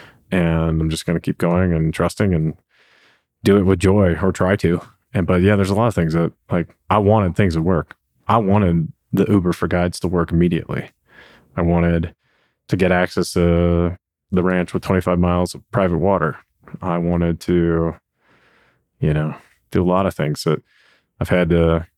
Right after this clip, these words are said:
say, "Okay, well, that's not working the way that I thought it would. Let's try something else."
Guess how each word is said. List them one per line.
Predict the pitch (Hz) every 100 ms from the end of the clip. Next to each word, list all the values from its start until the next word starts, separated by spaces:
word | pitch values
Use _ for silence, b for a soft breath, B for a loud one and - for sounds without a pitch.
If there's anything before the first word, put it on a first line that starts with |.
| _
say, | - 76
"Okay, | 82 - 85
well, | 92 82 78 - _ -
that's | 85 -
not | 117 87
working | 92 92 87
the |
way | 85 85
that | 92
I | 87
thought | 80 95 107
it | 82
would. | 82 87 110 120 _ _ _
Let's | 78 76 -
try | 90 87
something | - 101 120
else." | 135 113 - -